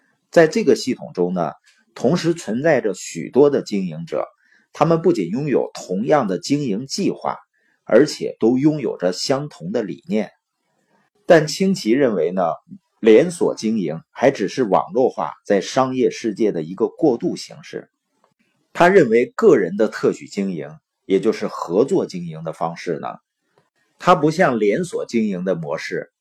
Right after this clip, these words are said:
你只能成为一个连锁店的经营者。像麦当劳的加盟商，你是整个网络的一部分，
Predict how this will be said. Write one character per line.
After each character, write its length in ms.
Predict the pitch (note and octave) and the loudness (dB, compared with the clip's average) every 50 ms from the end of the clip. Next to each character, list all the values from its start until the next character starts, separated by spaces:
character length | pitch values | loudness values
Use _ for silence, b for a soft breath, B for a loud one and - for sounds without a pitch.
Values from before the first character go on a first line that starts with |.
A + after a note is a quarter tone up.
| _ - | _ -2
你 140 | B2+ D3 E3 | 0 0 0
只 220 | - A2 G#2+ F2+ | 0 -2 -4 -4
能 180 | D#2+ F#2 B2 C3 | -4 -4 -8 -8
成 200 | - - A#2 C3 | -6 -4 -2 -2
为 120 | B2 A#2 | 0 0
一 80 | C3+ C3 | -2 -2
个 120 | C3 A#2 | -2 -2
连 240 | G2+ F#2 F2+ A2 B2+ | 0 -2 -2 -4 -4
锁 200 | - - - - | -6 -8 -4 0
店 180 | - A2+ G#2+ | 0 0 0
的 100 | F#2 F#2 | 0 -4
经 240 | E2+ - A#2+ A#2 - | -8 -6 -4 -4 -4
营 120 | A#2 E2+ D#2 E3 | -6 -8 -12 -14
者。 240 | - - - - - _ _ _ _ _ _ _ _ _ _ _ _ _ _ | -16 -14 -14 -14 -14 _ _ _ _ _ _ _ _ _ _ _ _ _ _
像 360 | - - D#3 D3 B2+ C3 C#3+ - | 0 4 6 6 6 4 0 2
麦 160 | E3+ D#3 C#3+ | 4 4 4
当 160 | C#3 D#3 D3+ | 4 2 2
劳 140 | A#2 F#2+ A2 | 2 0 0
的 120 | B2 B2 A2+ | 0 0 0
加 200 | - C#3 B2 C3 | 0 0 0 0
盟 180 | B2 B2 C3 | -2 -8 -10
商， 300 | - - C3+ C3 C#3 - _ _ _ _ _ _ _ | -6 -4 -4 -4 -4 -6 _ _ _ _ _ _ _
你 160 | - A#2+ B2 A#2 | -2 0 0 2
是 160 | - G#3 F#3 | 2 2 0
整 180 | - A#2+ F#2+ | 2 0 2
个 120 | G#2 C#3+ - | 4 4 4
网 220 | - - D2 D#2 | 4 2 -2 0
络 120 | F#2 C3+ C3+ | 2 2 2
的 100 | A#2+ A2+ | 2 0
一 140 | A#2+ C#3+ | -4 -2
部 180 | D3 F3+ F#3+ C#3 | 0 2 2 2
分， 180 | - - D#2 | 0 -4 -12